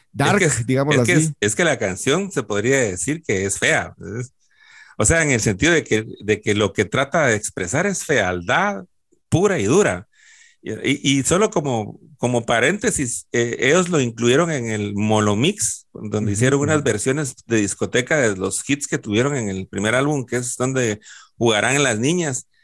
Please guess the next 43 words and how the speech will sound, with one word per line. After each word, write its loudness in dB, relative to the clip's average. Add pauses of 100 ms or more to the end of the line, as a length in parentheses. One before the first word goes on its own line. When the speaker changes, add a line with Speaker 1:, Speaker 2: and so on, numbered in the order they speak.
(320)
Speaker 2:
que 2
es 0
también 0
un -4
poco 0
como -2
en -6
contraposición -2
del 0
disco -2
de 2
Maná, 0
de 0
Donde -2
Speaker 1:
De 2
Maná. 2
Speaker 2:
Jugarán 2
los 0
Niños, -2
¿verdad? -6
<laughs> -16
O -10
sea, -4
que 0
eso 0
es -4
Donde 0
Jugarán 0
las 0
Niñas. 0 (420)
De 0
ahí 4
sacan 0
ese 2
Molomix -2 (400)
y 4
sacan 0
esa -2
canción 0
que, -4 (180)
que, -4
eh, -8
pues, -6